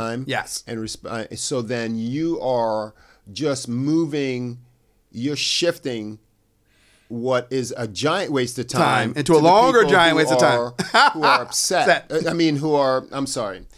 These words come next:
Speaker 1: Who are habitually late.
Speaker 2: Yes, for the people who are habitually late,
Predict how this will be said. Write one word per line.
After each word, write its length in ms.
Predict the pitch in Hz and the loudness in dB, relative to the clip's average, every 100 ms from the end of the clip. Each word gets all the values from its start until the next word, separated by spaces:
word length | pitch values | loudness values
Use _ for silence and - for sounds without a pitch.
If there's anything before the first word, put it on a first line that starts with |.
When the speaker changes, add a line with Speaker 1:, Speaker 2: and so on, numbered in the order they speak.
| _ _ _ _ - | _ _ _ _ -4
Speaker 1:
Who 140 | 190 | 2
are 40 | 190 | 4
habitually 400 | 170 170 170 143 | 4 2 2 2
late. 220 | 127 104 - _ _ - | 0 -2 -12 _ _ -8
Speaker 2:
Yes, 360 | 156 226 151 - | 2 4 2 -2
for 140 | 160 | -6
the 80 | 135 | -6
people 320 | 202 208 208 | -6 -2 0
who 60 | 208 | 0
are 100 | 175 | -2
habitually 460 | 151 156 165 156 | -4 -4 -4 -4
late, 400 | 147 175 160 127 | -2 -2 -2 -6